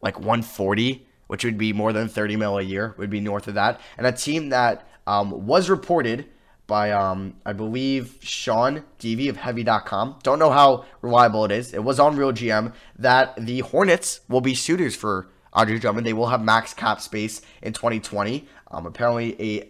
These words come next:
executive told T V dot com that he'll be a priority there. Um, it's just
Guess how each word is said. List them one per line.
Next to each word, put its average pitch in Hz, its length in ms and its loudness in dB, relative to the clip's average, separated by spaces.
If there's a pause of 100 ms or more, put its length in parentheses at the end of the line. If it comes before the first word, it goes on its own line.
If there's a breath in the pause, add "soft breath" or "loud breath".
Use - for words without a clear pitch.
executive 120 640 0
told 143 240 -6
T 120 140 -8
V 104 100 -6
dot 98 220 -4
com 101 260 -8 (160 soft breath)
that 104 140 -6
he'll 117 100 -2
be 139 140 0
a 139 40 -2
priority 151 440 2
there. 92 260 -10 (200)
Um, 95 300 -6
it's 98 120 -8
just - 260 -12